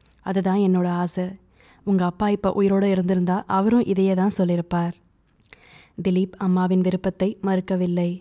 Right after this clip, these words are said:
அவர் கேட்டுக்கொண்டபடி இசைத்துறையில் தீவிர கவனம் செலுத்த ஒப்புக்கொண்டான். ஆர் கே சேகர் இருந்தவரை இசை என்பது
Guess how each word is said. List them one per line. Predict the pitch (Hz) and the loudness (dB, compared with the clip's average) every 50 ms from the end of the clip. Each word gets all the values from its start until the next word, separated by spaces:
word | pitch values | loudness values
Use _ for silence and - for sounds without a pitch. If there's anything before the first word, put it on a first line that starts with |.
| - - _ - - _ _ _ - _ _ | -14 -20 _ -20 -20 _ _ _ -20 _ _
அவர் | - - 202 208 214 208 - | -8 -4 -2 -2 -2 -2 -2
கேட்டுக்கொண்டபடி | 247 262 262 262 269 - 220 202 190 185 - 175 185 175 - | -4 -4 -4 -4 -2 -2 0 0 0 -2 -2 -2 -2 -2 -2
இசைத்துறையில் | 208 208 - 233 233 233 - 190 180 175 180 190 190 - | -2 -2 -2 -2 -2 -2 -2 -2 -2 0 -2 -2 -4 -4
தீவிர | - 254 254 254 262 240 | -4 -4 -2 -2 -2 -2
கவனம் | 202 190 180 180 180 190 208 | -2 -2 0 0 0 0 -2
செலுத்த | - 190 175 175 - 190 | -2 -2 -4 -4 -4 -6
ஒப்புக்கொண்டான். | 180 175 175 - 185 - 185 180 175 175 175 170 170 175 180 - _ _ _ _ _ _ - - - - _ | -6 -6 -6 -8 -6 -2 -2 0 0 0 0 -2 -2 -4 -6 -10 _ _ _ _ _ _ -20 -20 -20 -20 _
ஆர் | - 233 254 302 311 | -2 0 0 0 2
கே | - - 330 294 - | 2 0 0 2 2
சேகர் | 220 196 190 190 185 - | 0 0 2 0 0 0
இருந்தவரை | 190 190 185 185 185 185 180 190 214 - - | 0 2 2 2 2 2 0 0 -2 -4 -6
இசை | - 208 196 - 277 269 | -6 -4 -2 0 2 2
என்பது | 247 214 202 190 185 185 196 | 2 2 2 0 0 0 -2